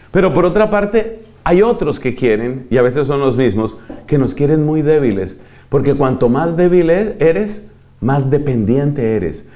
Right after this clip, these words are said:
Y cuanto más débil eres, más necesitas un líder que va a aprovechar tus fuerzas. Sobre esto vamos a hablar luego, sobre cómo muchos jóvenes efectivamente se sienten utilizados, se sienten explotados.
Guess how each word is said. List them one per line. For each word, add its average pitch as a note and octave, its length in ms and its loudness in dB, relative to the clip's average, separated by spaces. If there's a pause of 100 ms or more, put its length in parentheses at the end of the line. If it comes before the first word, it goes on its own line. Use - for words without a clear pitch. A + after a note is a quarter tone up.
(220)
Y C3+ 60 0
cuanto D3 340 0
más D#3+ 320 0
débil E3+ 460 0
eres, F#3+ 540 0 (240)
más D3 300 0
necesitas C3+ 680 -2
un C3+ 160 0
líder E3+ 300 0
que C#3 100 -2
va A2+ 120 -2
a A#2 40 -2
aprovechar B2 600 -4
tus G#2 180 -6
fuerzas. F2 360 -2
Sobre A#2+ 180 2
esto D#3 160 -2
vamos F3 240 -2
a E3 40 -4
hablar C3 420 -2 (260)
luego, A#2+ 540 0 (280)
sobre B2+ 400 0
cómo F#3+ 280 2
muchos F#3 380 0
jóvenes D3+ 460 -2
efectivamente C3 680 -4
se B2 160 -8
sienten A#2 520 -4
utilizados, G#2 840 -4 (120)
se - 140 -8
sienten G#2+ 460 -6
explotados. E2 800 -8